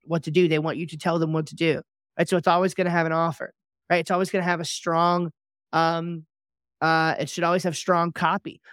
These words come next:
For example, over and over again. And it's interesting that how, how people think, people really think that other people are sophisticated, and they're just really not.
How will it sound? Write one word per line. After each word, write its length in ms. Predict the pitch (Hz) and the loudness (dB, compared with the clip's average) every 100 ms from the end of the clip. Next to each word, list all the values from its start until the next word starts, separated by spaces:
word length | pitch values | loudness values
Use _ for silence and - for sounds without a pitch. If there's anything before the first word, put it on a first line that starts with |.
| _ | _
For 140 | 185 | -6
example, 500 | 180 151 185 190 156 | -4 2 2 2 0
over 360 | 104 175 196 220 | 2 0 0 0
and 80 | 196 | 0
over 180 | 208 208 | 0 -2
again. 340 | 160 139 151 - | -4 -6 -8 -2
And 100 | 180 | -2
it's 120 | - | 0
interesting 460 | 202 240 269 226 190 | 0 0 0 2 2
that 120 | 143 | 2
how, 220 | 143 170 143 | 2 -2 -4
how 260 | 143 170 - _ _ _ - - | -4 -4 -4 _ _ _ -20 -10
people 220 | - 208 190 | -4 -4 0
think, 320 | 202 190 - _ _ _ _ | 0 -2 -8 _ _ _ _
people 260 | - 196 196 | -2 2 4
really 260 | 208 220 | 4 2
think 220 | 208 202 190 | -2 -4 -4
that 80 | |
other 180 | 175 165 | -4 -4
people 280 | 143 175 156 | -8 -8 -4
are 80 | 156 | -4
sophisticated, 760 | - 143 180 - 147 131 131 | -6 -4 -4 0 -2 -2 -2
and 160 | 139 151 | -2 2
they're 120 | 160 | 2
just 220 | 151 302 | 0 -4
really 260 | 175 185 175 | 0 2 2
not. 300 | 165 180 165 | 2 0 -4